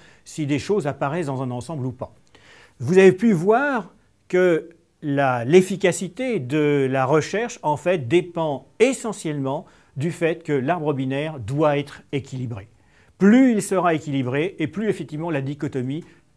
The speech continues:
sera, comment dire, efficace sur cet arbre-là. Et donc il faut absolument éviter que les arbres binaires ne soient pas équilibrés.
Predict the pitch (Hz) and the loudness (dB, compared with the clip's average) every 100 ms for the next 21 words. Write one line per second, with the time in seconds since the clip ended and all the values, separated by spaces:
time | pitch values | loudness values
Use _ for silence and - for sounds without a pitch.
0 | - - 143 147 156 147 135 123 160 - | -16 -2 0 2 2 0 -4 -4 -4 0
1 | 170 143 - 147 147 - 123 127 131 110 | 0 -2 -4 -4 -4 -12 -10 -8 -10 -8
2 | 113 - _ _ _ - 160 151 220 220 | -12 -12 _ _ _ -4 0 4 2 0
3 | - 196 180 - 285 277 240 214 - 196 | 0 0 0 0 0 2 2 0 0 0
4 | 160 147 160 180 - - 147 139 160 127 | 0 -4 -4 -4 -6 -8 -6 -4 -4 -4
5 | 120 127 123 135 165 170 - 135 135 - | -6 -6 -6 -6 -8 -12 -16 -6 -6 -4
6 | 131 - 170 - 120 - 113 90 | -8 -4 -6 -6 -12 -10 -12 -12